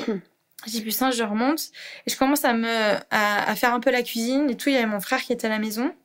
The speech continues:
et Greg. Puis en fait, je me dis, « Bon, j'arrête, je... je suis un peu fatiguée », tu vois. Donc, je me mets dans le canapé, je me repose et puis, euh,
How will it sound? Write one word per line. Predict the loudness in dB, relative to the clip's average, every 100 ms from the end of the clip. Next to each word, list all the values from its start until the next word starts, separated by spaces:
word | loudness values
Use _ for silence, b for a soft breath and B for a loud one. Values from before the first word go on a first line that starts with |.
| -10
et | -8
Greg. | -6 0 0 0 -6 B B B B
Puis | 0
en | 4
fait, | 4
je | 4
me |
dis, « | -2 -2
Bon, | -2
j'arrête, | 0 2 0 -2 -6
je... | -2
je | -2
suis | 0 -4
un |
peu | -4
fatiguée », | -6 -6 -6 -8
tu | -6
vois. | -6
Donc, | -6 -6
je | -4
me | -2
mets | -2
dans | -2
le | -2
canapé, | -2 0 0 -2 -6 B B B B B
je | -4
me | -2
repose | -2 0 4 4 4
et | 0
puis, | -2 -4 0
euh, | 2 2 2 2 2 0 -4 -6 -6